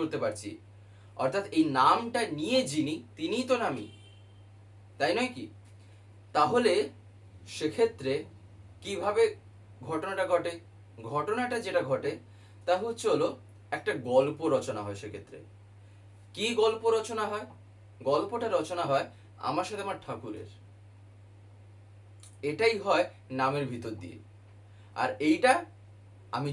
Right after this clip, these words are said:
যত করতে থাকবো, গল্পটা ততটাই জীবনে বাড়বে আর ততটাই মজবুত হয়। জীবন চলনাটা ততটা সুকেন্দ্রিক হয়, ততটা কনসেন্ট্রিক হয়।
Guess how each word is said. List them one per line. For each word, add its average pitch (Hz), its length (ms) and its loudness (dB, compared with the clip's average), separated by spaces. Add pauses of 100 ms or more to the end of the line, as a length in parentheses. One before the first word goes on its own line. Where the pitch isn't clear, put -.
যত 160 180 2 (140)
করতে 214 240 0
থাকবো, 214 220 -2 (720)
গল্পটা 160 480 2 (380)
ততটাই 160 380 0
জীবনে 156 240 -2 (100)
বাড়বে 110 300 -2 (300)
আর 120 80 -2 (120)
ততটাই 220 400 0 (300)
মজবুত 151 500 -2
হয়। - 160 -8 (1500)
জীবন 196 440 4 (160)
চলনাটা 220 460 0 (340)
ততটা 302 300 -2 (120)
সুকেন্দ্রিক 196 600 0
হয়, - 160 -6 (1500)
ততটা 160 340 -2 (460)
কনসেন্ট্রিক 165 760 2
হয়। - 140 -8